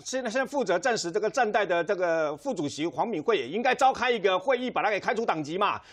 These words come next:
你怎么可以容忍这个样子呢？如果可以容忍这样子呢，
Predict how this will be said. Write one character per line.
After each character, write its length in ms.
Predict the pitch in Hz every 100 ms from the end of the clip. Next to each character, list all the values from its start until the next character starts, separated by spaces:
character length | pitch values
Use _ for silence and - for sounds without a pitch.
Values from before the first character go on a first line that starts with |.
| 143
你 80 | 302
怎 100 | 311
么 80 | 262
可 80 |
以 20 | 285
容 140 | 285
忍 100 | 247
这 80 | 214
个 120 | 277
样 200 | 285 254
子 120 | 214
呢？ 180 | 226 220 - -
如 80 |
果 100 | 339
可 120 | 294 277
以 20 |
容 140 | 262
忍 120 | 277
这 80 | 233
样 120 | 269
子 80 | 226
呢， 200 | 233 240